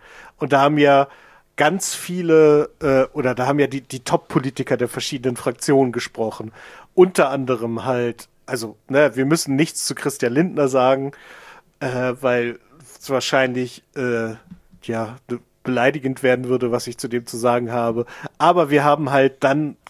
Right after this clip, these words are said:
kam auch die Rede von Alice Weidel. Und ganz ehrlich, vom Ton, von der Art, von allem her war das halt eine Rede, die hättest du genauso im Dritten Reich führen können. Das wäre nicht aufgefallen. I-,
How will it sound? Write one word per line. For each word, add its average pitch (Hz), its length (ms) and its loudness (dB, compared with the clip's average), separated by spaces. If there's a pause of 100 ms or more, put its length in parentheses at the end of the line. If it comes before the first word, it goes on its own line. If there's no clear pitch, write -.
(120)
kam 143 260 2
auch 131 180 0
die - 140 -10
Rede 131 280 -2
von - 180 -4
Alice 120 440 -4
Weidel. 131 380 0 (300)
Und 143 160 -6
ganz 170 300 0
ehrlich, 139 420 0
vom 120 400 -4
Ton, 135 420 4
von 117 300 -4
der 113 260 -6
Art, 127 460 2 (340)
von - 300 -4
allem 131 320 0
her 123 300 -4
war 127 120 4
das 131 180 -2
halt 127 140 -2
eine 131 220 -2
Rede, 135 240 -2
die 131 160 -6
hättest 135 280 -10
du 135 60 -12
genauso 135 580 2
im 131 100 -8
Dritten 135 240 -12
Reich 127 320 -4
führen 117 200 -4
können. 123 280 -4
Das 120 160 -10
wäre 123 100 -2
nicht 123 420 -6
aufgefallen. 127 640 -4
I-, 151 100 -12